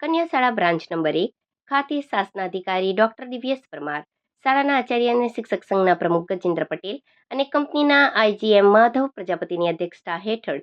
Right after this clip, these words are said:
નોટબુકની વિતરણ કરવામાં આવ્યું હતું. તેમજ હાંસોટ તાલુકાની એચ જે શેઠ કોમર્સ હાઈસ્કૂલ, એલ સી શેઠ હાઈસ્કૂલ, એચ કે પટેલ પ્રાથમિક શાળાના વિદ્યાર્થીઓને નિલેશ શાહ, અમન વર્મા, કિશન કામી,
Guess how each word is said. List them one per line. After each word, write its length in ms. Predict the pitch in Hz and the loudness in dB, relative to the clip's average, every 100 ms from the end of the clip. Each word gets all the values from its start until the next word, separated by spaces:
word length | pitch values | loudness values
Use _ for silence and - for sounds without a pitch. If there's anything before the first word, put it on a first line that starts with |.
| _ _ _ | _ _ _
નોટબુકની 720 | 226 240 240 233 277 285 285 277 | 0 0 0 -4 -8 -8 -10 -10
વિતરણ 320 | 180 165 185 - | -10 -10 -8 -6
કરવામાં 320 | 202 165 143 | -4 0 0
આવ્યું 240 | 147 170 | -2 -6
હતું. 180 | 165 156 - _ _ _ - | -8 -14 -16 _ _ _ -8
તેમજ 240 | 233 240 247 | -6 -4 0
હાંસોટ 360 | 302 349 339 | 0 2 0
તાલુકાની 460 | 269 262 262 254 254 240 214 | -2 -2 2 4 4 4 2
એચ 160 | 226 220 233 | 0 2 2
જે 100 | 226 | 4
શેઠ 340 | 226 208 190 - | 4 2 2 -2
કોમર્સ 380 | 233 247 262 - | -6 -4 -6 -4
હાઈસ્કૂલ, 440 | 220 165 - 156 - _ _ - | -2 -2 -4 -14 -14 _ _ -8
એલ 200 | 269 285 | -6 -4
સી 140 | 339 349 | -6 -2
શેઠ 320 | 311 285 - | 0 0 0
હાઈસ્કૂલ, 500 | 175 160 - 175 175 - _ | 0 0 -2 -12 -12 -12 _
એચ 240 | 208 208 - | -6 -6 -8
કે 140 | 220 | -12
પટેલ 300 | 233 277 285 | -8 -6 -6
પ્રાથમિક 400 | 294 285 - 254 - | -6 -8 -8 -16 -2
શાળાના 340 | 170 165 170 180 | 0 2 0 -2
વિદ્યાર્થીઓને 600 | 180 190 185 220 202 190 190 | -4 -6 -6 -4 -2 0 2
નિલેશ 320 | 196 185 - | 4 2 0
શાહ, 160 | 214 285 _ _ 285 | -2 -2 _ _ -4
અમન 300 | 302 320 208 | -2 0 0
વર્મા, 300 | 151 151 208 _ _ | 0 0 -2 _ _
કિશન 340 | 277 330 311 - | -10 -6 -6 -6
કામી, 280 | 151 143 165 | -6 -4 -6